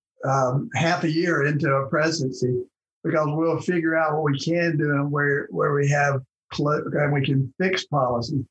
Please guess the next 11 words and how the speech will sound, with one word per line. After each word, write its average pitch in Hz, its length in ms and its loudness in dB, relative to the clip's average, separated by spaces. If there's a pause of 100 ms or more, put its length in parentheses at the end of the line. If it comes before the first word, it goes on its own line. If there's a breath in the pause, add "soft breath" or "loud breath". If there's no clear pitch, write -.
(160)
And 147 300 0
most 220 380 0
of 165 80 0
the 151 140 -2
time 156 640 0
that 151 220 2
we're 151 120 2
working 170 300 2
on 143 140 2
stuff, 143 400 0
we're 139 280 0